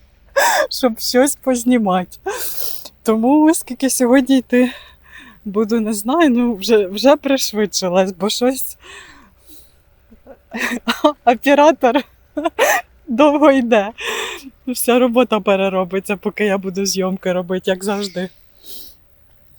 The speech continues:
Так що біжимо вже. Так,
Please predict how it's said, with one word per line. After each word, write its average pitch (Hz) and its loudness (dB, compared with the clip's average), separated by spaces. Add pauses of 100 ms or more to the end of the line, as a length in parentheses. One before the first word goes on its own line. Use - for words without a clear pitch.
(100)
Так - -16
що 214 -4
біжимо 220 0
вже. 170 -10 (4000)
Так, 175 -20